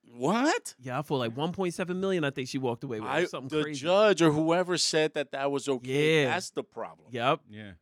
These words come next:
Speaker 1: Loopholes.
Speaker 2: Loopholes. Yeah, you
Speaker 1: That's
Speaker 2: didn't put a
Speaker 1: the problem.
Speaker 2: disclaimer that this could burn me if I was to drop it. Like, really? Really, homie? There's gonna be somebody listening to this podcast and be like,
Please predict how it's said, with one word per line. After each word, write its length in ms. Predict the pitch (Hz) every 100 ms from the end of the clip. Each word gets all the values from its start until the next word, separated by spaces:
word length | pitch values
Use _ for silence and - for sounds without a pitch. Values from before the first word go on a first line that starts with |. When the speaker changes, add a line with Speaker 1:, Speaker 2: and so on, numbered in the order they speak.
| 160
Speaker 1:
Loopholes. 680 | 262 190 160 120 90 - 120
Speaker 2:
Loopholes. 600 | 151 175 151 131 120 - - _ -
Yeah, 160 | 139
you 80 | 147
Speaker 1:
That's 120 | 147
Speaker 2:
didn't 120 | 170
put 120 | 175 165
a 40 |
Speaker 1:
the 0 |
problem. 40 |
Speaker 2:
disclaimer 520 | 151 143 180 202 214 139
that 220 | 127 127
this 160 | 143
could 160 | - 139
burn 260 | 151 196 160
me 240 | 123 113 _ -
if 220 | 120 139
I 80 | 131
was 140 | 131
to 60 | 139
drop 360 | 156 151 151
it. 100 | - - -
Like, 160 | 135 127
really? 360 | 147 165 175 - _ _ _
Really, 280 | 117 151 156
homie? 340 | 151 151 151 147 _ _ _ _ -
There's 140 | 214
gonna 140 | 269
be 100 | 214 196
somebody 320 | 214 196 175
listening 340 | 170 180 165
to 100 | 160
this 140 | 151 135
podcast 480 | 165 170 151 120
and 80 | 127
be 60 | 123
like, 140 | 120